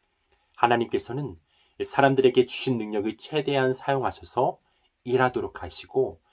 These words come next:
그렇게 일하는 동력을 주시는 방식으로 일하기를 좋아하십니다. 어, 여호사밧만 해도 오늘의 전쟁 장면이 있기 전에, 예, 성벽을 쌓아 국경 도시의 경비를 강화하고,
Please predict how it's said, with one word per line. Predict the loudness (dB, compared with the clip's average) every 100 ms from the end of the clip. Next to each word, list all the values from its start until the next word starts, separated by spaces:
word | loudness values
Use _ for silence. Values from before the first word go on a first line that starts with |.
| _ _ _ -4
그렇게 | 2 2 2 -6 0
일하는 | 2 2 0
동력을 | -8 -6 -2 -2 -2
주시는 | -6 -10 -8 -8
방식으로 | -8 -12 -12 -10 -8 -2 -2 -2 _ _ _
일하기를 | -8 -6 -6 -8 -14 -18 _ _ _ _
좋아하십니다. | -14 -6 -6 -6 -14 -18 -18 -20 -20 _ _ _ _ _ _ _ _ _ _ _ _
어, | 0
여호사밧만 | 6 6 6 -2 0 4 4 2
해도 | 2 4 4 0 -12 _
오늘의 | -4 0 0 -2
전쟁 | -8 -4 -6
장면이 | -4 -6 -4 -4
있기 | -10 -14 -14
전에, | -10 -10 -10 -12 -16 _ _ -20 _ -8
예, |
성벽을 | -6 -6 0 2 2
쌓아 | -2 -6 -4 -6 -6 _ _ _ _
국경 | -6 0 -2 2
도시의 | -2 2 0
경비를 | 0 -6 -2 2 0
강화하고, | -2 -10 -6 -4 -4 -2 -2 -2